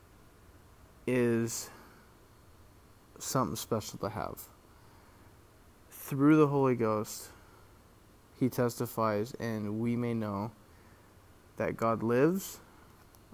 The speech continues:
that Christ, that Jesus is a Christ, and that his church has been restored to the earth. That's the Holy Ghost. That's, that's one of his missions, is to te-,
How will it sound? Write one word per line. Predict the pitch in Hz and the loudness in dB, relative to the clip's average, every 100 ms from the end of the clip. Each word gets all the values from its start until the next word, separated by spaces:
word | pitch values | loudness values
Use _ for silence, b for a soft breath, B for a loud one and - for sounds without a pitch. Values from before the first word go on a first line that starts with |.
| - | -12
that | - 117 | -6 -4
Christ, | - 127 127 - - - - | 0 2 2 -2 -12 -18 -8
that | 117 120 | -4 -2
Jesus | 120 120 123 120 | 0 0 0 -2
is | 117 110 | -2 -4
a | |
Christ, | 110 117 110 113 - - B B B B B - | -2 2 4 2 -4 -18 B B B B B -6
and | 117 | -4
that | 113 | -2
his | 113 110 | -2 -4
church | - 120 | -4 -2
has | 120 113 | -2 -2
been | 110 104 | -4 -4
restored | 104 101 98 | -6 -6 -6
to | 113 | -4
the | 90 | -4
earth. | 78 65 - | -4 -4 -2
That's | 117 120 - - - - - | -2 -2 -10 -14 -14 -14 -10
the | 120 | -8
Holy | 131 131 | -4 -2
Ghost. | 131 127 - | 0 -2 -4
That's, | 117 - 117 | -8 -8 -10
that's | 120 | -6
one | 120 | -4
of | 117 | -4
his | 117 139 | -4 -6
missions, | 147 101 107 | -6 -6 -6
is | 107 | -8
to | 104 | -10
te-, | - 107 - | -8 -8 -8